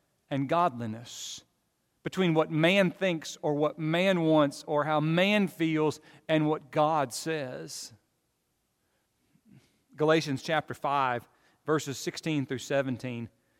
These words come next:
Paul says, "But I say, walk by the Spirit,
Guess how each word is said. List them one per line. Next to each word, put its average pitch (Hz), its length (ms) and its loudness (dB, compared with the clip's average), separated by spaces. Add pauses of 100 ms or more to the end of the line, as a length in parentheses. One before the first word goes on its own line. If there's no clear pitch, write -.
(320)
Paul 226 320 2
says, 180 400 0 (160)
"But 185 100 4
I 226 160 8
say, 185 500 6
walk 196 520 8
by 185 140 6
the 160 100 2
Spirit, 180 680 2